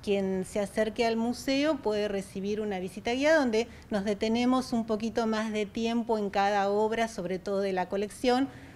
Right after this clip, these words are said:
para hablar un poco más sobre su autor, sobre la producción, etcétera. Eh, y por los martes, este, también durante todo, eh, nuestro, nuestro horario,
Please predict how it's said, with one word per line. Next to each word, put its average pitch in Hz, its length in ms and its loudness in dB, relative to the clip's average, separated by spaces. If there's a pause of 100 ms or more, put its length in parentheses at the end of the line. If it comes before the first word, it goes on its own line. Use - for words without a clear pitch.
para 190 200 4
hablar 190 300 2
un 202 120 -2
poco 202 280 -2
más 208 320 -2
sobre 165 840 -4
su - 180 -6
autor, 220 680 2
sobre 170 420 -4
la 165 220 -6
producción, 180 680 -4
etcétera. - 480 -14 (720)
Eh, 196 760 0
y 285 260 4
por 240 320 4
los 254 240 4
martes, 302 760 6 (160)
este, 202 520 -2
también 202 580 2
durante 180 420 -2
todo, 208 280 0
eh, 180 420 -4
nuestro, 170 720 -4
nuestro 175 360 -4
horario, 269 520 4